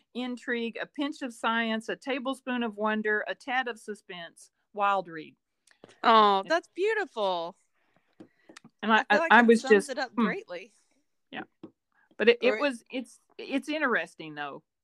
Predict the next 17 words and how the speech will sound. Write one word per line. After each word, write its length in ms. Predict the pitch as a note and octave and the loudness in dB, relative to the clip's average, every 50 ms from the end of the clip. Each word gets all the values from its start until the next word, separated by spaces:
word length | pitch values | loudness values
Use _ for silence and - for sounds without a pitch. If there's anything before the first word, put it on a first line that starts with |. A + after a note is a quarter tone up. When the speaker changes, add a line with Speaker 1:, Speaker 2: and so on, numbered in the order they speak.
| - | -12
Speaker 1:
Uh, 120 | - G#3+ G#3 | -10 -10 -8
but 160 | - A#3 B3 | -4 0 0
I 60 | B3 G#4+ | 0 0
was 120 | B4 F#4+ - | 0 -6 -6
proud 320 | - D#4+ C#4 D#4 F#4 F4+ | -4 -2 0 0 -2 -4
of 60 | C4 A3 | -6 -12
you 100 | C4 C4+ A#3+ | -16 -12 -8
guys, 340 | C4+ B3+ B3+ B3+ C4 A#3 - - | -8 -6 -6 -8 -10 -14 -18 -16
and 100 | A#3+ A#3 | -12 -12
I'm 140 | A#3 A#3 A3+ | -12 -12 -12
proud 180 | C#4+ C4 C4+ | -12 -12 -12
of 80 | C4+ B3 | -12 -14
the 80 | A#3 A3+ | -16 -14
boys 380 | A3 A#3 A#3+ C4+ D#4+ D#4+ D#4 _ | -12 -12 -10 -10 -12 -14 -16 _
for 100 | B3 A3 G#3 | -20 -20 -20
listening, 400 | G#3 G#3+ A#3 _ - D4+ D#4 F4 _ _ _ _ _ _ _ | -18 -18 -18 _ -16 -18 -18 -18 _ _ _ _ _ _ _
'cause, 260 | - B3 A#3+ A3+ A#3 | -8 -6 -6 -8 -8